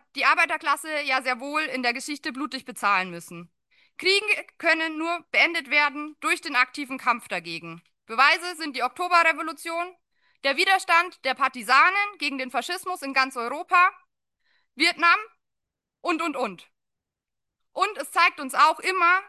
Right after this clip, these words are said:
es ist ein Zusammenspiel des Widerstands an der Front und im eigenen Land, an der Heimatfront, in den Fabriken.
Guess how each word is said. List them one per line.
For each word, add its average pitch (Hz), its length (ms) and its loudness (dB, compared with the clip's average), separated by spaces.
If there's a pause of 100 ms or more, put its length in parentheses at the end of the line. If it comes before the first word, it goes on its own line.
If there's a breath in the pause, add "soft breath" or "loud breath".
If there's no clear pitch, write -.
(140)
es 254 160 -6
ist 285 180 -12
ein 254 160 -4
Zusammenspiel 330 760 0 (320)
des 269 160 -10
Widerstands 294 600 -2
an 247 140 0
der 233 120 2
Front 302 500 -2 (640)
und 359 320 -2
im 294 140 -2
eigenen 311 460 4
Land, 202 420 0 (1120)
an 269 140 0
der 294 140 4
Heimatfront, 247 640 0
in 277 140 -4
den 311 140 -2
Fabriken. 220 580 -2